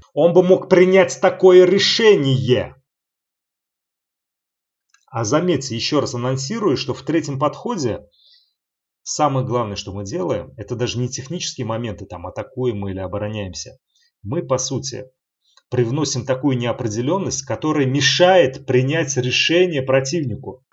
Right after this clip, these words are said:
Мы вклиниваемся в его когнитивные процессы, ну, то есть в его внимание, в его мышление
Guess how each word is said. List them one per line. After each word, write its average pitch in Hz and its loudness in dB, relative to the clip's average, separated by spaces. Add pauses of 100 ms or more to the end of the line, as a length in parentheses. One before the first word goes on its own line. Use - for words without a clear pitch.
Мы 156 6 (240)
вклиниваемся 170 4
в 113 2
его 143 6 (640)
когнитивные 156 0
процессы, 139 0 (140)
ну, 123 -8
то 131 0
есть - -2
в 98 -8
его 131 4
внимание, 135 -2
в 104 -18
его 127 2
мышление 139 0